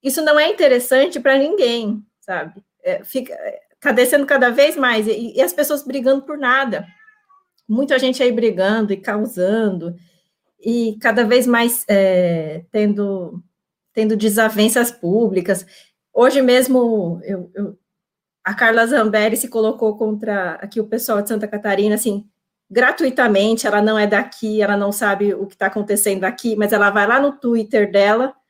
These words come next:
co-, pra um milhão de pessoas, falar mal do que ela não sabe, falar do que ela não vê, falar pra defender alguém que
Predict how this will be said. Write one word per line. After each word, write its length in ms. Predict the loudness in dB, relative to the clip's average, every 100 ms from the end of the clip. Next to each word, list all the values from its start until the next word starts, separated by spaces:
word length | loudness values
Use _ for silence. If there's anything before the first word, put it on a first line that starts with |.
| _ _
co-, 180 | -6 -6
pra 220 | 2 4
um 160 | 4 4
milhão 300 | 4 4 4
de 80 |
pessoas, 640 | 2 0 2 0 2 -2 -4 _ _ _
falar 240 | 0 2
mal 160 | 4 2
do 80 | 2
que 80 | -2
ela 160 | 0
não 140 | -2 -4
sabe, 520 | 0 2 2 2 0
falar 280 | 2 2 2
do 100 | 0
que 80 |
ela 140 | 0 2
não 240 | 2 0
vê, 340 | 2 2 4 0
falar 480 | -2 -2 -2 -4 _ _ -6
pra 140 | 0
defender 440 | 4 4 2 0 2
alguém 380 | 0 0 0 0
que 280 | -6 -14